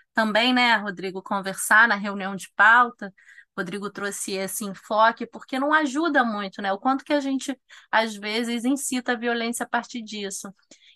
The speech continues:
E aí eu lembrei o quanto que eu gosto de narrativas, por exemplo, nos filmes, que desconstroem essa ideia de que o,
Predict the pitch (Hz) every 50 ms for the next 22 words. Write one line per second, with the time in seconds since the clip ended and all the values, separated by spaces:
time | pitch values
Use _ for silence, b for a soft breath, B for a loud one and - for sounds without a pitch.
0 | b b 240 240 254 254 254 254 262 277 294 320 320 302 294 277 302 311 302 -
1 | - 311 330 359 - - 381 359 311 254 247 254 277 302 320 311 302 - - -
2 | 254 220 208 254 247 247 254 247 254 240 240 - - - 240 254 262 233 220 220
3 | 220 - - 214 208 214 208 214 214 202 214 - - 214 214 208 208 - - -
4 | - - 247 262 294 311 302 277 254 214 202 190 190 - - - - - - 269
5 | 226 220 262 320 - - - 359 311 320 320 - - - 277 269 254 247 254 247
6 | 254 269 269 269 - - - 226 233 - - 269 262 247 214 202 220 214 214 233
7 | 247 254 220 226 240 - - - 254 254 240 220